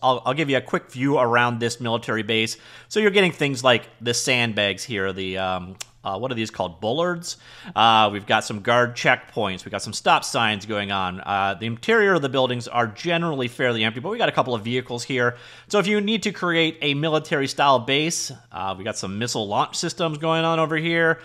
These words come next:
Uh, so got some barbed wire fencing. Again, everything here is, uh, modular in nature, so you can, uh, basically create a number of different environments out of it. Uh, but as the name suggests, this is actually a four-in-one pack. So you'll see over here, we've also got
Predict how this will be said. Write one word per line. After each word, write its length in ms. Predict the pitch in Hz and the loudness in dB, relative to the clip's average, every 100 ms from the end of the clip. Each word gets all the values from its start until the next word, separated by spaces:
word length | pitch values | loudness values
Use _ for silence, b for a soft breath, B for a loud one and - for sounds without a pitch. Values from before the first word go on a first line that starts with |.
| B B | B B
Uh, 140 | 98 101 | 0 2
so 120 | 113 | 0
got 160 | 110 | -4
some 120 | 110 98 | -4 0
barbed 260 | 120 123 | 2 4
wire 220 | 117 113 | 4 4
fencing. 400 | 107 139 143 156 | 2 -2 -2 -4
Again, 180 | 131 151 | 0 2
everything 300 | 160 170 151 | 2 0 -4
here 320 | 131 147 143 | -4 0 0
is, 500 | 143 170 190 196 175 - B B 156 | 0 4 6 6 2 -6 B B 4
uh, 220 | 117 120 | 6 6
modular 600 | 131 147 147 147 143 139 | 6 4 4 0 0 0
in 200 | 143 135 | -2 -2
nature, 400 | 127 139 160 147 | -2 -2 -4 -4
so 160 | - | -4
you 180 | 110 107 | -4 -6
can, 380 | 104 104 98 95 | -4 -4 -4 -4
uh, 180 | 90 87 - _ - | -4 -4 -10 _ -4
basically 460 | 135 123 135 123 | -2 -2 -4 -6
create 320 | 113 117 113 107 | -4 -2 0 0
a 80 | 110 | -4
number 400 | 113 131 127 127 | -2 0 0 0
of 240 | 120 107 | 0 0
different 260 | 120 131 110 | -4 -2 -4
environments 540 | 101 107 101 104 101 | 0 2 2 -2 -2
out 140 | 117 | 0
of 80 | 127 | 2
it. 160 | 131 - B B B | 0 0 B B B
Uh, 120 | - 131 | 4 6
but 120 | 160 | 6
as 200 | 175 233 | 6 6
the 120 | 175 | 4
name 180 | 180 170 | 2 2
suggests, 560 | 156 135 143 156 - - | 0 0 4 4 4 -6
this 240 | 131 127 | -6 -6
is 80 | 131 | -2
actually 380 | 131 131 131 117 | -2 -2 -2 -2
a 100 | 120 | -2
four-in-one 720 | - 139 127 123 123 190 175 | -4 0 0 0 2 2 2
pack. 260 | 151 127 | 2 2
So 140 | - 147 | 0 -6
you'll 40 | |
see 200 | 123 143 | -4 0
over 120 | 120 | 0
here, 160 | 120 123 | 0 -2
we've 140 | 110 | -2
also 300 | 120 117 127 | -2 -2 -4
got 320 | 110 110 104 | 0 2 2